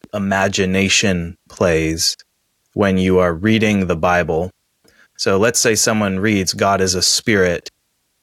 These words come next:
and maybe they've seen a movie with, like,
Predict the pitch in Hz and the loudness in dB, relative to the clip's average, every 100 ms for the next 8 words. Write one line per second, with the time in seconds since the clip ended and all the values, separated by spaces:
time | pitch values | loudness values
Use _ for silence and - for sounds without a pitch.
0 | - 107 98 92 90 82 110 98 92 95 | -4 0 0 0 -2 -2 -2 0 0 0
1 | - 131 117 104 104 101 95 92 98 92 | 0 0 2 2 2 2 2 2 2 -2
2 | - | -2